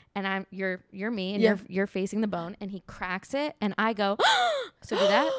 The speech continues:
Speaker 2: <gasps>
Speaker 1: Bone marrow flies in my mouth.
Speaker 2: No. <laughs>
Speaker 1: Bone marrow flies in my mouth. Yep.
Speaker 2: That's so
Speaker 1: I,
Speaker 2: gross.
Speaker 1: they get up. <laughs> So gross. Yeah.
Speaker 2: <laughs>
Speaker 1: Yeah. <gasps> In the mouth. I get, they get up. They call the nurse.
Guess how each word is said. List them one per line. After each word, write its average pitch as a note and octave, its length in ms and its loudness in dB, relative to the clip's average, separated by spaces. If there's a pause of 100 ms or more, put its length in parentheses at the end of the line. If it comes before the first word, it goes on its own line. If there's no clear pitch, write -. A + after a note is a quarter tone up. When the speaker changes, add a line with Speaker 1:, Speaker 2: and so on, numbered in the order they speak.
(140)
Speaker 2:
<gasps> - 220 -20
Speaker 1:
Bone A#3+ 260 10
marrow B3+ 240 10
flies G#3 460 8
in G#3 80 6
my F#3 100 6
mouth. E3+ 320 2
Speaker 2:
No. F4+ 880 8 (580)
<laughs> - 0 -
Speaker 1:
Bone G#3 380 8
marrow F#3+ 220 12
flies E3+ 260 4
in F3 80 -4
my E3+ 80 0
mouth. D#3+ 240 -4 (220)
Yep. F#3 440 2 (520)
Speaker 2:
That's B3 500 10
so A4 80 12
Speaker 1:
I, G4 80 10
Speaker 2:
gross. G#4 540 8
Speaker 1:
they G#3+ 320 4 (320)
get D4+ 180 2
up. D4+ 120 4 (100)
<laughs> - 100 -6
So C4 240 4
gross. D#4+ 380 6
Yeah. D4+ 240 2 (140)
Speaker 2:
<laughs> - 160 -6
Speaker 1:
Yeah. A#3 340 8 (260)
<gasps> - 680 2
In A3+ 120 4
the G#3 60 2
mouth. E3+ 200 0 (340)
I A3+ 140 8
get, A3+ 260 8
they A3 160 4
get A3 200 6
up. G#3 240 8 (140)
They G#3+ 100 6
call F#3+ 220 0
the F#3+ 80 0
nurse. F3 600 -6